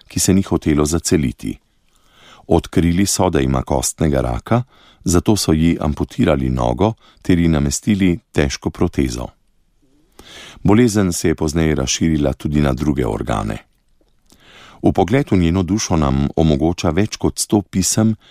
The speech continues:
ki jih je večinoma naslovila na Jezusa, Boga Očeta, Svetega Duha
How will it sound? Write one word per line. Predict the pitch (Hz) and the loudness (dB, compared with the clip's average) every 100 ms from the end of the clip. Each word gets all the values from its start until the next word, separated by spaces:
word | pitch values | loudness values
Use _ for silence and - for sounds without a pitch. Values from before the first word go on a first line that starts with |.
| - | -20
ki | - 98 | 0 2
jih | 92 - | 2 2
je | |
večinoma | 78 76 - 110 87 | 2 0 0 0 2
naslovila | 78 - 80 78 76 69 - | 0 0 -2 0 0 0 -2
na | 71 | -4
Jezusa, | 65 62 65 73 - 104 110 - - _ | -2 0 -2 0 0 0 -2 -6 -20 _
Boga | - 76 73 | -2 0 2
Očeta, | 64 64 - 67 - 87 104 _ | 0 -2 -2 -2 0 -2 -2 _
Svetega | - - 82 71 62 | -6 0 0 0 -2
Duha | 58 60 - 80 | -2 -4 -2 -2